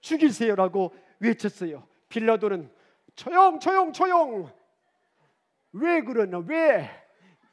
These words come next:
이 자의 잘못이 없는데 왜, 왜,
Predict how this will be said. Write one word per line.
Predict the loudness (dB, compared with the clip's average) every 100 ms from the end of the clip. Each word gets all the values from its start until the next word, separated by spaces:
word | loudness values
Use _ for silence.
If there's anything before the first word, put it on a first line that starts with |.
| _ _
이 | -4 -2 2
자의 | 4 6 4
잘못이 | 0 -4 -6 -8 -12 -10
없는데 | -8 -8 -8 -8
왜, | -2 -2 0
왜, | 0 -2